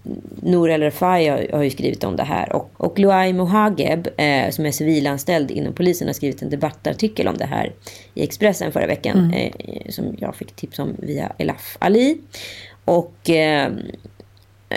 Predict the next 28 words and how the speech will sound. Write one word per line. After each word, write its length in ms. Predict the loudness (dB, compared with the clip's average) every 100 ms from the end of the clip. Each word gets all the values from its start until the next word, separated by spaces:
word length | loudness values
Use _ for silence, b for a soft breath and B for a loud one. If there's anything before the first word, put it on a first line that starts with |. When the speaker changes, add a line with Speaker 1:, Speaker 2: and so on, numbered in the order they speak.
| -6
Speaker 1:
han 340 | -4 0 2 4
säger 160 | 4
liksom 220 | 2 0 0
att 140 | 0
han 100 | 2
nåddes 340 | 2 0 0
av 60 | 2
nyheten, 840 | 2 4 2 0 0 0 0 -2
eh, 560 | -4 0 2 4 4 2
via 280 | 2 2 2
ett 280 | 0 -2 2
delningsinlägg 720 | 2 2 0 -2 0 0 -2
på 60 |
Instagram. 560 | -4 0 2 2 0 -6 B B B B
Stories, 560 | 0 4 4 0 0 0
hur 80 |
en 120 | 2 2
man 220 | 2 2
blev 180 | 2 0
liksom 240 | 0 0
nedknuffad 880 | 0 0 -2 -2 -2 -2 -2 0 -2
på 80 | -4
spåren 520 | 0 4 4 2 0
i 40 |
Högdalen 640 | 0 0 2 2 2 -2 -6 -14 _ _ -20 -20 _ -4
utav 260 | 0 2 0
en 120 | 0
kvinna. 380 | 2 2 4